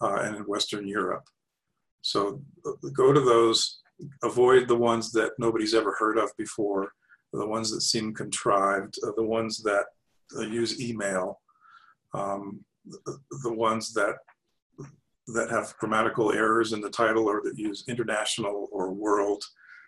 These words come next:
uh, in the title, pe-, or also ones that,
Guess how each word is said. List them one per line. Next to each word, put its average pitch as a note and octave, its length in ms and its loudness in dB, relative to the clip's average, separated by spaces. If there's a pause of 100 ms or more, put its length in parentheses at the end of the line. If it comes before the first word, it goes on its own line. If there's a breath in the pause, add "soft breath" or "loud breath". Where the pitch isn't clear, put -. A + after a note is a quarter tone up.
(140)
uh, F#2+ 240 -2
in G#2+ 80 -8
the G#2 100 -8
title, G#2 520 -2
pe-, - 120 -10 (160)
or G#2+ 340 0
also A2 320 4
ones A2 360 2
that, G#2+ 220 2